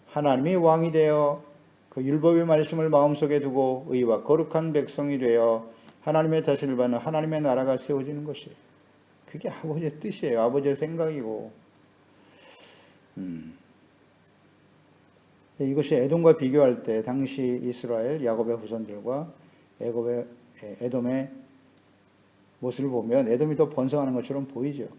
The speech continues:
그러나 마태복음 십삼 장 삼십일 절, 삼십이 절, "또 비유를 들어 이르시되 천국은 마치 사람이 밭에 갖다 심은 겨자씨 하나를 같다. 이는 모든 씨보다 작은 것이로되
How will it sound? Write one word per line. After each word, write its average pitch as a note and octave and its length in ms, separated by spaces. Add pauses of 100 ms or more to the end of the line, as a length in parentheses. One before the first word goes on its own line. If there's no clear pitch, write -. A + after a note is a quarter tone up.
(1300)
그러나 A2+ 180
마태복음 A2+ 380
십삼 C3 400
장 D#3+ 280 (400)
삼십일 C3+ 400
절, C3+ 120
삼십이 B2 380
절, A#2 240 (520)
"또 C3+ 240
비유를 C3 340
들어 B2+ 200
이르시되 A#2+ 440
천국은 D#3+ 380
마치 D3 260
사람이 C3+ 460
밭에 A#2 420
갖다 G#2+ 280
심은 A#2 400
겨자씨 A#2 340
하나를 C3+ 180
같다. C3+ 460 (680)
이는 D3 300
모든 C#3+ 320
씨보다 C#3+ 460
작은 C3 260
것이로되 B2 720